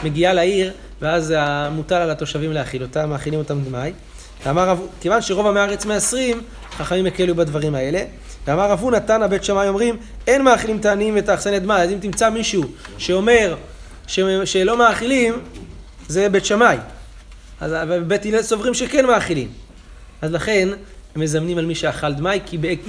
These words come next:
בעיקרון זה ראוי לו, אם היה מפקיר את נכסיו והיה עני, אז היה ראוי. מעשה ראשון, שנתלה תרומתו. הגמרא אומרת פשיטא,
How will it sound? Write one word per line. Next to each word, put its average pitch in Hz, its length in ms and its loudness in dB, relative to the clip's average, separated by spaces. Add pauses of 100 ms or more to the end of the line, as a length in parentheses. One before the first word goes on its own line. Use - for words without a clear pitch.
(160)
בעיקרון 240 380 -2
זה 226 160 0
ראוי 240 180 2
לו, 214 100 4
אם 202 160 2
היה 208 120 2
מפקיר 208 260 -4
את 190 40 -6
נכסיו 190 380 0
והיה 185 160 2
עני, 233 160 -4
אז 165 100 -2
היה 156 140 2
ראוי. 127 180 -6 (1080)
מעשה 190 380 4
ראשון, 226 560 2 (440)
שנתלה 175 500 2
תרומתו. 165 460 -4 (2250)
הגמרא 170 200 2
אומרת 208 240 2
פשיטא, 160 320 0